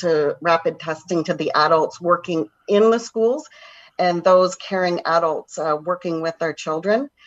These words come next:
I believe that mass testing is going to be absolutely critical to identifying those who are carrying the virus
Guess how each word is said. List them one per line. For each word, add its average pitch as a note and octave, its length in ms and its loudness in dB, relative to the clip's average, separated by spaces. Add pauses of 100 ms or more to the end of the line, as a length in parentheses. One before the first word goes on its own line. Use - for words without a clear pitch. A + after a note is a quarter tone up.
(480)
I A3 220 8
believe G#3 640 -2
that F#3 160 2
mass F3+ 340 2
testing G3 560 -4
is E3+ 200 -6
going F3 280 0
to E3+ 140 -8
be E3+ 240 -6
absolutely F3+ 560 -2
critical E3+ 640 -2
to D#3+ 300 -4
identifying E3 880 0
those D#3+ 540 0 (500)
who G3+ 280 0
are F#3 160 4
carrying A#3+ 500 0
the F#3+ 100 4
virus D3+ 540 0